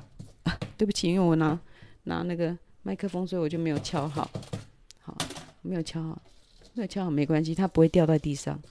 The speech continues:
就是说，它如果在桌面上的话，它就不会掉到地上。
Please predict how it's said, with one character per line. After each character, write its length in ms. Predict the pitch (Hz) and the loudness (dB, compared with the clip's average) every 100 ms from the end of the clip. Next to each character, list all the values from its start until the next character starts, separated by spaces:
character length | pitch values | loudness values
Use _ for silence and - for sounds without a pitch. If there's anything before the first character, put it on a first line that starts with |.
| - - _ - - - - | -20 -20 _ -20 -20 -20 -10
就 140 | - 220 | 2 4
是 60 | |
说， 200 | 220 214 208 - - - | 6 6 4 -10 -20 -8
它 220 | - 233 | 4 8
如 80 | 240 | 10
果 100 | 185 | 10
在 160 | 196 190 | 10 8
桌 180 | 180 | 8
面 220 | 185 180 175 | 6 6 6
上 220 | 180 156 | 4 4
的 80 | 156 | 2
话， 200 | 165 147 | 0 -2
它 160 | - 202 | 0 4
就 100 | 214 | 4
不 160 | - | 6
会 80 | 170 | 4
掉 200 | 170 175 | 8 6
到 100 | 160 | 6
地 160 | 156 147 | 4 0
上。 240 | - 135 | 0 -2